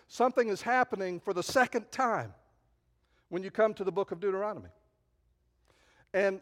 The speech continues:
and they are at the entrance to the promised land.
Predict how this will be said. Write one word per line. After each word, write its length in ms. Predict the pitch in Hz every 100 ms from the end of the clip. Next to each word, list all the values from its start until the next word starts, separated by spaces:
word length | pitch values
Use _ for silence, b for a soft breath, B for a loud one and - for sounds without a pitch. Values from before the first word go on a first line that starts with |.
| -
and 200 | 208 196
they 120 | 208
are 180 | 202 196 -
at 320 | 208 247 - -
the 260 | 202 196 -
entrance 840 | 247 269 - 240 220 220 - - - _ _ _ _ _
to 100 | -
the 80 | 214
promised 480 | - 233 233 220 -
land. 360 | 214 208 147